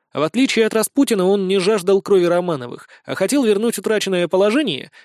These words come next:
и даже стать немного выше за счет покровительства мне. А вот если бы его план с приемом в Академию Нелюдей сработал... В общем, как старший по положению, он продавил решение идти к императору. Я делал ровно то, чего от меня ждали.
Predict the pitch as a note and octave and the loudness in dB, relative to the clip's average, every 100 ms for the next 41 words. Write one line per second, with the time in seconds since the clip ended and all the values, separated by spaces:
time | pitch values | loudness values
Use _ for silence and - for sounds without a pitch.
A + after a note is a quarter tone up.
0 | - C#3+ B3+ B3 - G#3+ G3 F#3 G3+ G#3 | -6 0 2 2 0 -2 0 0 2 2
1 | G3+ F3 - - - - D#3 D#3+ E3+ E3 | 0 -4 -6 -12 -20 -6 -2 -2 -2 -4
2 | D#3 F3+ E3 C3+ C3+ - D3+ D#3+ C3+ - | -2 0 0 -2 -6 -4 -6 -6 -10 -16
3 | _ _ _ _ _ - C#3+ E3 E3+ E3 | _ _ _ _ _ -4 -4 0 0 0
4 | D3+ D#3+ D#3+ E3 E3+ F3 D#3+ D#3+ D#3+ F3 | 2 2 2 2 2 0 -2 -2 0 0
5 | E3+ E3 D#3 D#3+ F3 E3+ E3 E3 E3+ E3 | -2 -2 -2 -2 -2 -2 -2 -2 -2 0
6 | D#3 D#3 D#3 D3 C3+ A3+ C#4 - C3 - | 0 0 -2 -2 0 -2 -2 -4 -10 -10
7 | - _ _ _ _ _ _ - F#3 E3+ | -18 _ _ _ _ _ _ -2 0 2
8 | - E3+ D3+ E3+ D#3+ - E3+ - D3+ E3 | 0 -2 -2 -4 -2 0 0 0 -2 0
9 | F#3 G#3+ B3 C4+ A3 G3+ G3+ G#3+ G3 G3 | 2 2 2 2 0 0 0 0 2 2
10 | F#3+ F#3 D#3+ D#3 - A#3 G3+ F3+ - E3+ | 4 4 4 2 0 -2 -2 -2 -6 -10
11 | - E3 D#3+ C#3 C#3 A#2+ B2 A#2 - _ | -6 -6 -4 -4 -6 -6 -12 -18 -20 _
12 | _ _ _ _ C#3+ A3+ C#4+ D4+ C#4 B3+ | _ _ _ _ -4 0 4 6 6 6
13 | A#3 G3+ G3 A#3 C4 F3 D#3+ F3 D#3 D3 | 4 4 2 2 2 2 4 2 0 -4
14 | C3+ B2 A#2+ - | -6 -8 -12 -16